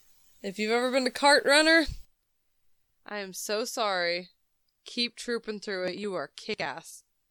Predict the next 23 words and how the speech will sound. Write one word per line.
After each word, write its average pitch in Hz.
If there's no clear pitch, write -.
All 190
right. 180
So 240
I 208
was 254
getting 262
shopping 233
carts -
from 202
the 240
parking 190
lot, 180
and 190
a 180
customer 254
had 254
parked 233
into 269
the 247
way 233
of 208
the 190
corral, 165